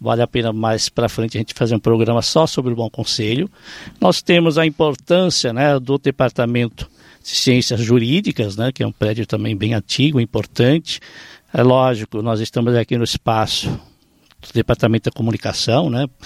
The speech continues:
Então nós temos esses espaços da arquitetura, que é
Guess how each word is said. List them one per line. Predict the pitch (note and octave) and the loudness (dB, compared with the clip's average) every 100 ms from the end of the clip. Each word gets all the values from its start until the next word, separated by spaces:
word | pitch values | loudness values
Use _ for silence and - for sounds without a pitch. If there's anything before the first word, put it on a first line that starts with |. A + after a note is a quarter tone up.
| - - - | -20 -20 -6
Então | - | 0
nós | E3 - | 2 2
temos | F3 E3+ E3 - | 2 4 2 2
esses | D#3 - D3 | 0 0 -2
espaços | C3+ - - D3 E3 - A2 | -2 -2 0 0 0 -6 -2
da | B2+ | -2
arquitetura, | - - C3 A2 - D#3 F3 A2+ | -2 -4 -2 -2 0 2 2 0
que | - B2 A#2+ | -4 -4 0
é | B2 B2+ | 0 0